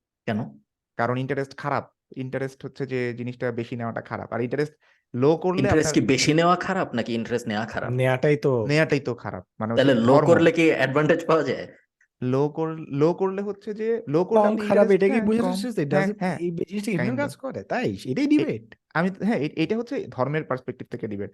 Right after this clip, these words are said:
Speaker 2: আর ইন্টারেস্ট রেট সবসময় যে ব্যাংক ট্যাংক সবকিছু যারা আছে, আইএমএফ, ওয়ার্ল্ড ব্যাংক, এটা জানি না, মানে ওরা,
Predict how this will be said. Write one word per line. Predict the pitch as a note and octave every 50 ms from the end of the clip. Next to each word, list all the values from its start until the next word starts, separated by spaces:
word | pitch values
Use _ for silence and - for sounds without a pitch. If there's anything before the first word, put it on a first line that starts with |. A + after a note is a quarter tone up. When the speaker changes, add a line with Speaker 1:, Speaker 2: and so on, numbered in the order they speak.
| _ _ _ _
Speaker 2:
আর | - A#2+ -
ইন্টারেস্ট | - D3+ D3+ F3+ F3+ G3+ G3 G3
রেট | G3+
সবসময় | - F3 - - - G3 G3 G3 F#3
যে | F3 D#3
ব্যাংক | B2 G#2 A#2 A2+ A#2+ B2+ B2+
ট্যাংক | D3 D3 D3
সবকিছু | - C#3+ C3+ - D3 D3 C#3+
যারা | C3+ C3 B2+
আছে, | B2+ B2+ B2+
আইএমএফ, | A#2 A2+ A2+ A#2 A#2 -
ওয়ার্ল্ড | A2 G#2+ G#2+ A2+
ব্যাংক, | A2 A2 A2
এটা | - - _ _ _ -
জানি | C#3+ D#3+ E3+
না, | D#3 C3
মানে | B2+ A#2+ - -
ওরা, | A#2+ B2 C3 C3+